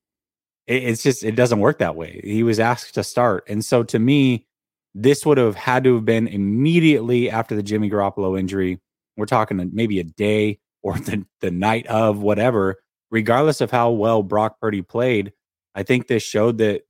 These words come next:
they felt more comfortable with somebody like Ben Roethlisberger at that time. Now, I don't, that wouldn't have been the right decision. We saw how Brock Purdy played,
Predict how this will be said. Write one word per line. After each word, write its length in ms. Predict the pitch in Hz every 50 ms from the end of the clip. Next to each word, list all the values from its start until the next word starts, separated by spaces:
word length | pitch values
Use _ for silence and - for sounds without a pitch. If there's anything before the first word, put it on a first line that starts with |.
| _ _ _
they 280 | 90 101 104 107 117
felt 340 | 110 - - 117 113 127 120
more 180 | 104 107 110 113
comfortable 560 | - 117 117 113 - 123 120 127 127 127 120
with 240 | 117 123 123 - _ _ _ _ _ _
somebody 280 | - - 101 110 127
like 220 | 120 120 123 120 -
Ben 140 | - 127 127
Roethlisberger 640 | 120 127 175 - - 92 - - 92 87 85 87 87
at 80 | 87
that 180 | - 98 90 85
time. 340 | - 101 92 90 85 85 90 _ _ _ _ _ _ _ _ _ _ _ _ _ _ _ _ _
Now, 360 | 120 135 139 120 110 110 110 -
I 100 | 127 127
don't, 320 | 131 131 127 127 - 107
that 180 | 110 127 127 117
wouldn't 180 | 117 123 123 117
have 120 | 107 107
been 120 | 113 107
the 80 | 101 92
right 180 | 92 98 131 95
decision. 460 | 98 92 - 104 92 98 107 120 123
We 80 | 107
saw 220 | 101 - 113 101 95
how 160 | 104 98 92
Brock 320 | 87 98 92 92 - _
Purdy 220 | - 101 87 85 82
played, 520 | - _ - 110 131 135 107 104 123 147